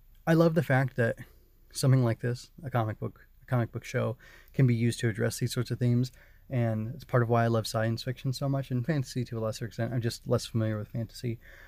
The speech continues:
Um, I'm not gonna pretend I'm as into it as I am sci-fi.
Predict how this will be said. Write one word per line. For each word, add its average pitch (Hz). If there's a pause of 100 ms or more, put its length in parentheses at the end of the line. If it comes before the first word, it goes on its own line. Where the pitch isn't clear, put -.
(140)
Um, 110 (640)
I'm 120
not 107
gonna 113
pretend 117
I'm 110
as 110
into 110
it 120
as 104
I 120
am 117
sci-fi. 107